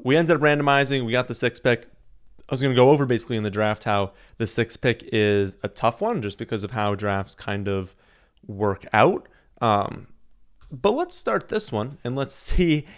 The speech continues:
if it's gonna, if it's gonna be any different, uh, than the one that we did before.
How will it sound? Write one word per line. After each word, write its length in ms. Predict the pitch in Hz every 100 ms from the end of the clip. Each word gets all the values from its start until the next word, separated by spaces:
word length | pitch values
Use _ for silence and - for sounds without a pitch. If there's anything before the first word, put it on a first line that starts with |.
| -
if 260 | 127 120
it's 160 | 143 139
gonna, 420 | 139 123 117 113
if 100 | 110
it's 80 | -
gonna 180 | - 123
be 120 | 113
any 160 | 110 104
different, 440 | 104 104 151 170 _ _ _ -
uh, 240 | 104 101
than 160 | 104 104
the 60 |
one 120 | 104 107
that 100 | 107
we 80 |
did 180 | 101 107
before. 460 | 98 - 113 147